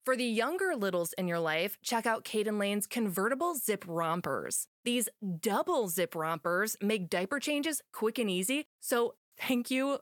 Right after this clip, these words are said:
for that. And they're made from breathable, buttery soft bamboo. You can even fold the little sleeves and feet over for built-in mitts and footies. For moms with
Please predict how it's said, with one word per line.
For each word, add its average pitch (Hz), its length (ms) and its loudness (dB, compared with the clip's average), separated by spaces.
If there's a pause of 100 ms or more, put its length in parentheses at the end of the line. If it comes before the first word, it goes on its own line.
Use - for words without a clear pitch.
for 208 200 -2
that. 156 420 -2 (140)
And 247 120 0
they're 277 100 4
made 247 280 0
from 349 200 -2
breathable, 226 540 0
buttery 233 500 0
soft 202 400 0
bamboo. 175 580 0
You 214 200 -2
can 277 100 0
even 285 260 0
fold 220 360 0
the 294 80 -2
little 262 240 0
sleeves 202 380 -2
and 233 140 0
feet 185 280 0
over 220 320 2
for 285 180 -2
built-in 214 480 0
mitts 196 220 -2
and 180 200 0
footies. 165 600 -2 (260)
For 254 120 0
moms 240 260 2
with 247 180 0